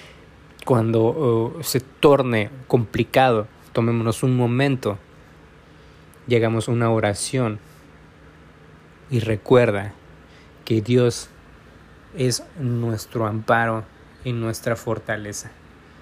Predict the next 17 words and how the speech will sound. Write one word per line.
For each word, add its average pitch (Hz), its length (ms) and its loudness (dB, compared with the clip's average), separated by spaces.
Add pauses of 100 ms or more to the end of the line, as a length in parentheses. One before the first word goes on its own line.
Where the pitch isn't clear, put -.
(400)
Recuérdalo 123 680 0
muy 113 240 -6
bien. 104 180 -10 (1040)
Te 131 80 -8
quiero 135 220 -2
dejar 120 320 -4
con 110 180 -4
esto, 107 340 -8 (440)
ya 113 140 -4
para 113 220 -4
terminar 107 400 -6
este 107 200 -12
podcast, - 640 -10 (1300)
esta, - 240 -12
este 127 240 -8
primer 117 360 -4
episodio. 113 560 -6